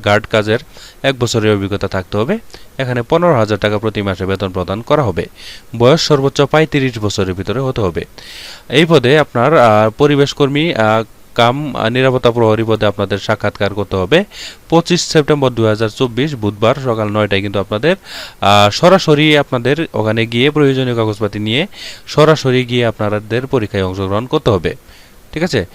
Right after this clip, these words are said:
প্রিয় বন্ধুগণ, এছাড়াও এখানে দেখতে পাচ্ছেন আবাসন ব্যবস্থা রয়েছে, উৎসব বোনাস রয়েছে, প্রভিডেন্ট ফান্ড, গ্র্যাচুইটি, চিকিৎসা সেবা এবং কি বাংলাদেশের যে কোনো স্থানে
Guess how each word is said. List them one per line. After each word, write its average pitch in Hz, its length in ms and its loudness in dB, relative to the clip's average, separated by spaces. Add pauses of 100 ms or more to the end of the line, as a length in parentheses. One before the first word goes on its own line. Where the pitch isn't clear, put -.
(280)
প্রিয় 170 160 4
বন্ধুগণ, 156 380 2
এছাড়াও 156 380 2
এখানে 147 220 0
দেখতে 135 260 -2
পাচ্ছেন 123 300 0
আবাসন 127 440 2
ব্যবস্থা 101 340 0
রয়েছে, 95 300 0
উৎসব 120 360 -2
বোনাস 107 320 -4
রয়েছে, 101 300 -2 (460)
প্রভিডেন্ট 120 380 0
ফান্ড, 127 280 0
গ্র্যাচুইটি, 104 560 0
চিকিৎসা 120 420 -4
সেবা 107 280 -2 (300)
এবং 101 260 -4
কি 107 60 -6
বাংলাদেশের 107 560 -2 (400)
যে 123 220 4
কোনো 151 220 0
স্থানে 143 400 0